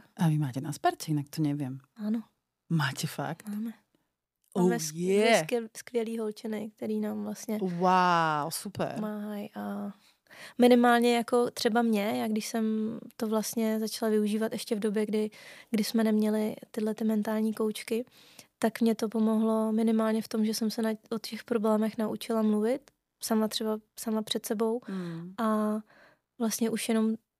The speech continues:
Speaker 2: sdílení toho problému mi svým způsobem pomohlo se s tím problémem jako vypořádat. Takže to
Speaker 1: Super,
Speaker 2: jsem se
Speaker 1: super,
Speaker 2: naučila.
Speaker 1: super. No a keď teda, eh, nejaký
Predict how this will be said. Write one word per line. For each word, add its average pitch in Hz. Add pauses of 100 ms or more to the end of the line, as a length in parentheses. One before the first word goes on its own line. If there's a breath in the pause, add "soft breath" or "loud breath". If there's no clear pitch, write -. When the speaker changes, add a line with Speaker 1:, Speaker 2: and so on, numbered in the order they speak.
(600)
Speaker 2:
sdílení 226
toho 226
problému 214
mi 214
svým 220
způsobem 214
pomohlo 214
se 208
s -
tím 208 (220)
problémem 208
jako 208
vypořádat. 202 (1080)
Takže 220
to 180
Speaker 1:
Super, -
Speaker 2:
jsem 202
se -
Speaker 1:
super, 202
Speaker 2:
naučila. 160
Speaker 1:
super. 156
No 180
a 165 (360 loud breath)
keď 190
teda, 180 (280)
eh, 160 (400)
nejaký 156